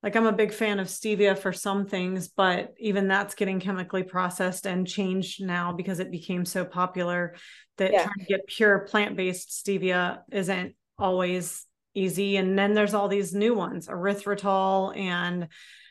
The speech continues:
Speaker 1: um, gosh, help me out.
Speaker 2: Monk
Speaker 1: What are some of the
Speaker 2: fruit.
Speaker 1: other ones? Monk fruit. Um,
Speaker 2: Yeah, there's a ton.
Speaker 1: Yeah.
Speaker 2: Yeah. When it comes to sweeteners, again, I'm focused on, like,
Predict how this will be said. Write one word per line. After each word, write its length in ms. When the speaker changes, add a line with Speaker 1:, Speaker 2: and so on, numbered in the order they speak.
Speaker 1:
um, 760
gosh, 580
help 240
me 100
out. 200
Speaker 2:
Monk 100
Speaker 1:
What 140
are 40
some 220
of 60
the 80
Speaker 2:
fruit. 100
Speaker 1:
other 160
ones? 280
Monk 300
fruit. 640
Um, 580
Speaker 2:
Yeah, 120
there's 140
a 40
ton. 340
Speaker 1:
Yeah. 300
Speaker 2:
Yeah. 140
When 100
it 100
comes 200
to 80
sweeteners, 480
again, 420
I'm 160
focused 420
on, 160
like, 220